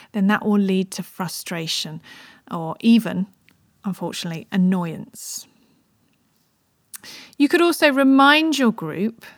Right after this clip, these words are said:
that you may not arrive at, at a definitive answer, or there may not be a definitive interpretation for what you're looking at. Art discussions are not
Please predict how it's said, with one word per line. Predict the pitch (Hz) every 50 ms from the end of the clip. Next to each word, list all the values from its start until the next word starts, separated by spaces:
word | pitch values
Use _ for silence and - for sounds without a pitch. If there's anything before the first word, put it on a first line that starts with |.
| _ -
that | - 226 -
you | 208 226 226
may | 233 226 226 226 233 240
not | 254 262 262 - -
arrive | 285 240 202 196 175 - - - 185 185 - -
at, | - - - - - - _ - -
at | - 190 - -
a | 208
definitive | 185 - 226 - - - - 247 220 208 202 - - 220 202
answer, | 208 220 233 240 233 220 233 - - - - - - -
or | - 208 202
there | 196 214
may | 214 214 214 208 214 214
not | 220 220 - - -
be | 190 180 175 175 175 175 - - - - - - - - - -
a | - 196 185
definitive | 180 - 196 - - 226 196 196 175 - 202 180 180
interpretation | 175 165 - - 196 170 - - 196 - - 202 196 185 - 202 175
for | - -
what | 185 175 180 175 -
you're | 180 175 175
looking | 175 185 202 196 196 - - 175 156 -
at. | - - - - - - - - _ _ _ _ _ - - - - - - - - - - - _ _ _ _ -
Art | 262 277 294 -
discussions | 269 247 - - 269 226 - - 240 226 220 214 208 - - - _ -
are | - 240 233
not | 226 220 226 233 214 190 214 220 - _ - - - - - -